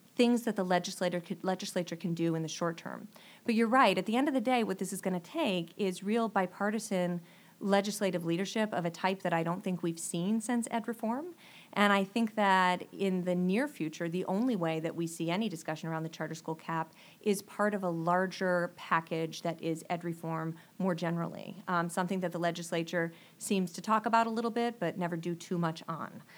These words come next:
Um, so I hope that some of the recommendations that we offer in this book will help reset the dialogue in a more positive way and think about,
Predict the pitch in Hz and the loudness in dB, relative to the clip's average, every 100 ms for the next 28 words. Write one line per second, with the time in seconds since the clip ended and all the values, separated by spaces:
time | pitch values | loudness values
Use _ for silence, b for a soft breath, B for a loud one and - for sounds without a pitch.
0 | B B 190 190 185 190 196 190 185 - | B B 4 6 4 4 4 6 4 -2
1 | - 208 208 240 247 240 220 202 190 185 | -4 0 2 2 2 0 0 0 0 0
2 | 180 185 175 185 208 - 180 170 165 170 | 0 0 0 0 0 0 -2 -2 -2 0
3 | 170 175 190 170 170 165 190 220 247 - | 2 2 0 -4 -4 -2 0 0 -2 -2
4 | 175 175 185 196 - 185 196 - - - | -4 0 0 0 -2 -6 -4 -4 -6 -6
5 | 254 254 262 269 277 277 240 196 175 170 | -4 -2 0 2 2 2 2 2 0 -2
6 | - 185 202 190 170 175 185 226 277 B | -2 -2 0 -2 -2 0 0 0 -2 B
7 | B B - 208 208 - 254 262 214 190 | B B 0 4 4 4 0 2 4 6
8 | 185 190 | 6 4